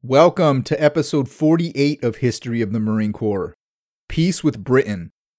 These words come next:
Our last episode covered the Battle of New Orleans,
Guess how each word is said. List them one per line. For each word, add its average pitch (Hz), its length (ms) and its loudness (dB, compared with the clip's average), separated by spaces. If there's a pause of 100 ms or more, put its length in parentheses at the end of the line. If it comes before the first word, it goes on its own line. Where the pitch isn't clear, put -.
(1040)
Our 123 120 2
last 175 460 2
episode 139 540 2
covered 175 380 2
the 160 60 6
Battle 127 380 4
of 101 100 -2
New 120 160 0
Orleans, 107 540 0